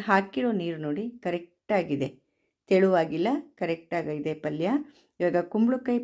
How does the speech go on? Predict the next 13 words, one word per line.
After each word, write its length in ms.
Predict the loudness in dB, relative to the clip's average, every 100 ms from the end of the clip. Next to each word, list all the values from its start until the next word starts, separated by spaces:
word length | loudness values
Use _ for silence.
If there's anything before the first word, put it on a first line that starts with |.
| -2
ಪಲ್ಯ 300 | -2 -2 -2 -2
ಹಾಗೂ 260 | -4 -2 -2 -2 0
ರೊಟ್ಟಿ 380 | -2 -2 -4 -4 -4 -2 0
ಎರಡೂ 200 | 2 0 -2
ಕೂಡ 160 | -2 0 0 -2 -8 _ _ -2
ರೆಡಿಯಾಗಿದೆ 560 | 2 2 2 0 0 0 -2 -4 _ _ _ _ _ _ _ _ _ _ _ _ _ _ _ _
ನೋಡಿ. 220 | -6 -4 -4 -4
ಬಿಸಿ 200 | -6 -6 -8
ಬಿಸಿ 280 | -8 -4 -2 0 0 -2
ರೊಟ್ಟಿ, 320 | -6 -6 -8 -8 _ _ _ _ _ _ _ _ _ _ _ -6
ದುಂಡಗಿರೋ 720 | -2 2 2 2 -2 -2 -4 -4 -8 -10
ಬಿಸಿ 180 | -10 -12
ಬಿಸಿಯಾದ 580 | -18 -6 -2 0 0 -2